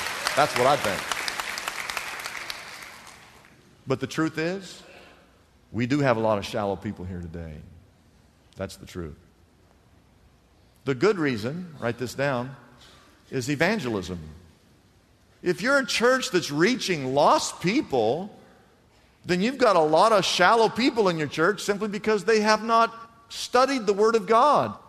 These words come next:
I'm reading one of the most famous passages in all the Bible today, and I'm gonna say, uh, three hundred of you have never even read this text before.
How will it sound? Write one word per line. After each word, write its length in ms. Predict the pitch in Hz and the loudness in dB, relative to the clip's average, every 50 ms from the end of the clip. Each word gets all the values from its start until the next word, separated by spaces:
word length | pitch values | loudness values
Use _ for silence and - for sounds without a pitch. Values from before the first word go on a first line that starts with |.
| - _ - | -16 _ 0
I'm 260 | - 240 294 294 262 | 2 2 2 2 2
reading 380 | 226 226 240 254 269 262 240 220 | 2 2 2 2 2 0 0 2
one 160 | 214 220 220 | 2 4 4
of 80 | 220 208 | 4 4
the 180 | 202 190 175 - - - - _ _ _ - | 4 4 2 0 -6 -20 -20 _ _ _ 0
most 320 | 185 208 214 202 - - - - - - - | 2 4 4 4 0 -4 -12 -16 -20 -20 -18
famous 520 | - - 220 233 254 269 269 269 269 - - - | -6 0 2 2 2 2 2 0 -2 -2 -4 -4
passages 680 | - 214 220 240 240 214 - 262 226 214 247 240 202 | 0 2 4 4 4 2 0 -4 -4 -2 -2 0 2
in 100 | 208 185 | 4 6
all 180 | 185 196 220 240 | 6 6 6 6
the 100 | 233 220 | 4 4
Bible 360 | 196 214 220 233 247 226 202 | 4 6 4 4 4 2 2
today, 400 | - 170 156 156 156 185 202 190 - - - - _ _ - | 0 2 4 4 6 4 4 0 -4 -14 -20 -20 _ _ -2
and 160 | 208 226 233 | 2 4 4
I'm 160 | 269 339 370 | 4 4 4
gonna 180 | 392 277 240 202 | 4 2 2 2
say, 640 | - - 220 226 226 233 233 226 220 220 185 - - | 0 2 4 6 6 6 6 6 4 2 0 0 2
uh, 240 | 180 190 190 180 | 4 4 4 4
three 380 | 175 - - - 240 269 294 262 | 2 -2 -4 0 2 4 4 4
hundred 360 | 233 285 262 285 330 262 220 | 4 4 4 4 4 4 4
of 120 | 208 185 165 | 2 2 2
you 200 | 180 185 208 208 | 2 2 4 4
have 140 | 226 202 | 2 4
never 280 | 214 233 233 226 226 233 | 4 2 2 2 2 0
even 260 | 240 240 240 240 240 | 0 0 0 0 2
read 280 | 233 240 285 285 277 233 | 4 4 4 2 2 0
this 180 | 208 180 - | 0 0 -2
text 360 | - - 165 139 - - - - | -2 -4 -4 -4 -4 -4 -8 -10
before. 400 | 123 107 - 113 101 90 85 | -10 -8 -6 -6 -6 -8 -8